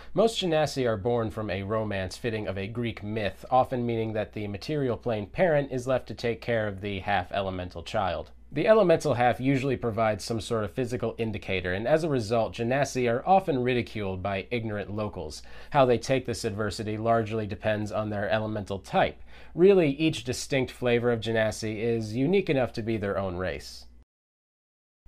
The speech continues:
So how should you build your Genasi's appearance?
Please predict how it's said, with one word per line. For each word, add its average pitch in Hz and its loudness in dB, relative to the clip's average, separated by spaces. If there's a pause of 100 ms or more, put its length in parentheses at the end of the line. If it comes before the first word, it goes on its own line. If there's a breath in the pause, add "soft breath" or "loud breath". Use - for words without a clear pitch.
So 190 2
how 233 4
should 233 -2
you 175 0
build 147 4
your 131 0
Genasi's 120 0
appearance? 92 -6